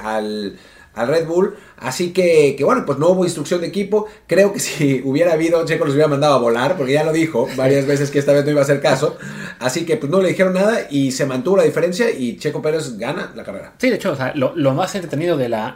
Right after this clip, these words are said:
Speaker 2: últimas vueltas en términos de la radio fue eso, ¿no? De que primero Verstappen reportaba algunos pequeños problemas, decía que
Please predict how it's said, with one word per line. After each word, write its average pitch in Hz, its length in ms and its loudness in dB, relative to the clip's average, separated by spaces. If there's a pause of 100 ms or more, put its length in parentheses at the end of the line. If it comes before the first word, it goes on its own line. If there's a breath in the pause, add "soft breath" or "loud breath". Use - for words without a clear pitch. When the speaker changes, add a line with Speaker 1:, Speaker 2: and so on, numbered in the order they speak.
(160)
Speaker 2:
últimas 156 320 -4
vueltas 147 480 0
en 143 80 -6
términos 139 300 0
de 120 80 -2
la 117 80 0
radio 147 280 2
fue 160 140 0
eso, 131 80 0
¿no? 131 80 0
De 127 60 0
que 113 160 -6 (260 loud breath)
primero 160 380 4
Verstappen 165 500 2
reportaba 131 520 0
algunos 135 340 -2
pequeños 127 340 -6
problemas, 147 400 -2
decía 127 260 -4
que 120 220 -6